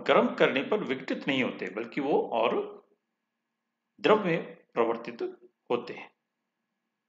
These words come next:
लेकिन ये भी क्योंकि द्रव की ही अवस्था है एक, तो इसलिए द्रवों की भांति ही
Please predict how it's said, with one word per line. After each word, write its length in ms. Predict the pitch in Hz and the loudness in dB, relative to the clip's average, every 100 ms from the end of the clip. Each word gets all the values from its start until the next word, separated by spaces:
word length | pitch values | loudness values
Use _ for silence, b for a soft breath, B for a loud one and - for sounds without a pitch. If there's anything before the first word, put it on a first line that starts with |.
| _ _ _ _ _ _ _ _ _ _ _ _ _ _ - | _ _ _ _ _ _ _ _ _ _ _ _ _ _ -2
लेकिन 320 | 143 143 233 | 0 0 -2
ये 160 | 160 180 | 2 2
भी 140 | 202 | 0
क्योंकि 280 | - 170 202 | -2 -2 -2
द्रव 260 | 127 131 - | 0 -2 -2
की 100 | 185 | -2
ही 100 | 214 | 2
अवस्था 380 | 160 - 190 | 2 0 -2
है 180 | 151 175 196 | 0 0 0
एक, 200 | 214 233 - _ _ - | -2 -6 -14 _ _ -8
तो 60 | 135 | -8
इसलिए 420 | - - 180 277 - - _ _ _ - | -6 -2 0 0 -2 -16 _ _ _ -18
द्रवों 920 | - _ _ _ _ _ 123 160 254 | -18 _ _ _ _ _ 0 2 2
की 140 | - 170 | -2 -4
भांति 380 | 131 123 139 | -2 -4 -4
ही 140 | 117 | -4